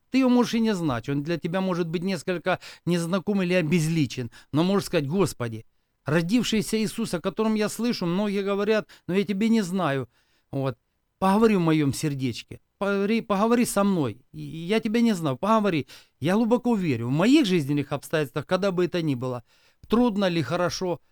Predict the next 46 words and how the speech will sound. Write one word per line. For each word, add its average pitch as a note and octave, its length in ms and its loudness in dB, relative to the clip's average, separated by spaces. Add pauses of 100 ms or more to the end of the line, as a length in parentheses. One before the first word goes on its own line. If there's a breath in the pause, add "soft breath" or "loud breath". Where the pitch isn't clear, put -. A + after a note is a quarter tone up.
(340)
но D#3 100 -4
я G3 120 -2
всегда, G3 340 -2
но D3+ 120 -2
я F3+ 140 -4
знаком F3+ 460 -4
с B2 60 -8
детства C#3+ 400 -6
с A2+ 80 -8
Господом. A#2 500 -10 (380)
Вот, C3+ 200 -8
то D#3+ 60 -4
я E3+ 100 -2
переживал F#3+ 480 -2
эту E3+ 160 -4
близость, E3 560 -2 (260)
знаю, G3 260 0
что - 140 -6
больно, C3+ 500 0 (300)
знаю, F3+ 220 2
что G#3 160 -2
слёзы G#3+ 400 4
текут. E3 500 -2 (180)
Если E3+ 220 -2
кто-то G3 300 -2
скажет, F#3 340 -4
что - 160 -4
верующим F#3 460 -2
лю-, F#3 200 -6 (200 loud breath)
людям F3+ 340 0
или E3 140 0
там F3 280 -2 (180 soft breath)
суперсвятым F3+ 800 -2
пасторам, F3+ 520 0
там, D#3+ 180 -2
или D#3 100 -2
просто F#3 360 -2
прихожанам E3+ 640 -4 (220 loud breath)
не F3+ 160 2
больно, F#3+ 340 2
никогда F#3+ 420 0
не G3+ 120 0
унывают G3+ 640 0
или D#3+ 120 0
никогда F3+ 460 -2
не F#3+ 240 -2